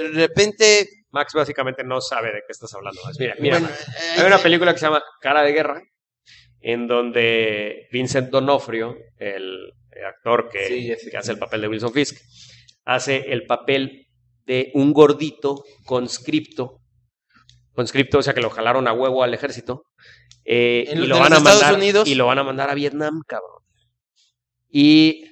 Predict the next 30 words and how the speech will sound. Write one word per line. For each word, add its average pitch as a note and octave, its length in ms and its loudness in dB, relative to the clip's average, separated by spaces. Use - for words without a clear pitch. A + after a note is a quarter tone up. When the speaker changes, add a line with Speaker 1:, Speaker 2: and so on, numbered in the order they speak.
Speaker 2:
fue D3+ 160 0
la D#3+ 220 2
primera D3+ 420 2
actuación, C#3+ 480 0
el, E3+ 320 0
es - 180 2
un, B3 120 -4
es A3+ 140 0
como G#3 200 4
dos F3 200 4
películas D3 540 -2
esa C#3+ 120 -6
película, A#2+ 380 -4
porque B2 220 -8
la A2 120 -2
primera B2+ 300 -2
mitad B2 260 -2
es B2 120 -2
el A#2+ 100 -10
campo B2 220 -2
de B2 60 2
entrenamiento, A2+ 520 -6
la A2+ 100 -4
segunda A2 300 -8
mitad A2 240 -10
es A2 120 -6
ya G#2 80 -8
en G#2 80 -8
la G#2 100 -6
guerra. G#2 260 -8